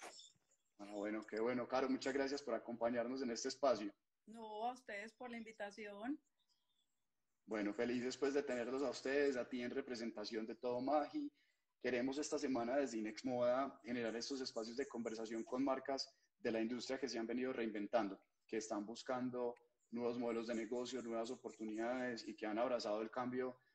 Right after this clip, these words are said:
Speaker 1: rápidamente. Entonces acabamos de terminar un conver-, una conversación con Natalia Zavala y con Alejandra Zavala de Polito, creo que la acabaste de ver, ellas nos contaron un poco sobre cómo ha sido ese proceso de reinvención. Y claro, queremos,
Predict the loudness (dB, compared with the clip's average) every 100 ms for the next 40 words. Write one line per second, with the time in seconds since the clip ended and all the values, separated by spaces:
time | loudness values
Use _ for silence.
0 | _ -2 0 2 2 2 2 0 -2 -2
1 | -4 -4 -4 -2 0 2 0 -2 -2 0
2 | 0 0 0 -2 -2 -2 -2 -4 -2 -2
3 | -2 -2 -2 -2 0 2 0 -2 -2 0
4 | 2 4 2 0 -2 -2 0 0 -2 -2
5 | -4 -2 -2 0 0 0 0 0 0 -6
6 | _ _ -10 -6 -4 -4 -6 -2 0 2
7 | 2 0 -2 -4 -8 -6 -4 -4 -6 -10
8 | -6 -6 -6 -6 -8 -6 -6 -8 -6 -6
9 | -4 -4 -4 -6 -2 0 0 -2 -12 -20
10 | -10 -8 6 8 8 4 -2 0 2 2
11 | -2